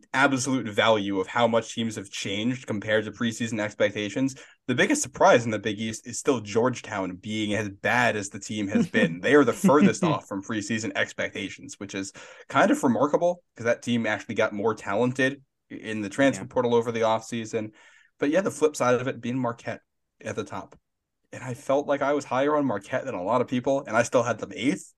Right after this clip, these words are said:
Speaker 1: in my preseason rankings. I don't think anybody saw this coming except, I guess, Tyler Kolek.
Speaker 3: Yeah.
Speaker 1: So, uh, it's been fascinating to watch. And you mentioned, like, Jay Wright not being in the Big East anymore, kind of this power vacuum of, all right,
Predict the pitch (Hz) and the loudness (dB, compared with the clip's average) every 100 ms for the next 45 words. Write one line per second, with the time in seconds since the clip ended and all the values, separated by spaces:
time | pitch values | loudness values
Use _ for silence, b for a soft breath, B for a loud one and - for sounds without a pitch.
0 | - 143 143 143 143 147 143 147 131 131 | -4 0 2 6 6 8 6 6 4 2
1 | 135 139 127 117 117 95 117 123 127 120 | 2 0 0 -2 -4 -8 -4 -2 0 -2
2 | 110 107 110 - 104 98 82 - 95 - | 0 0 -2 -6 -4 -4 -6 -8 -8 -10
3 | - - 101 107 - - 107 98 95 98 | -14 -8 0 0 0 -2 -2 -2 -4 -4
4 | 85 - - b b b _ 104 95 92 | -4 -8 -20 b b b _ -10 -6 0
5 | 127 117 113 110 107 - _ _ _ _ | 6 8 8 4 0 -4 _ _ _ _
6 | _ - - - 135 - 151 185 175 - | _ -14 -14 -8 -8 -4 -2 -2 -4 -12
7 | - - - 147 175 - 113 98 92 95 | -16 -16 -6 -4 -4 -4 -6 -6 -8 -8
8 | 95 98 107 - - - - - 123 139 | -10 -6 -6 -8 -14 -20 -16 -4 2 4
9 | 135 - 120 104 117 - 92 - 110 135 | 4 0 -6 -6 -14 -10 -10 -8 -4 -2
10 | 117 117 - 101 95 113 110 104 101 98 | 2 2 2 -4 -4 -4 -4 -4 -4 -2
11 | 98 143 - 87 85 85 90 90 92 _ | -2 -4 -6 -10 -10 -10 -6 -6 -6 _
12 | _ _ _ _ 147 147 120 - - 120 | _ _ _ _ 2 2 0 -6 2 6
13 | 113 107 95 - 90 87 - 92 90 101 | 6 6 0 -2 -10 -10 -6 -4 0 2
14 | 117 87 | 2 2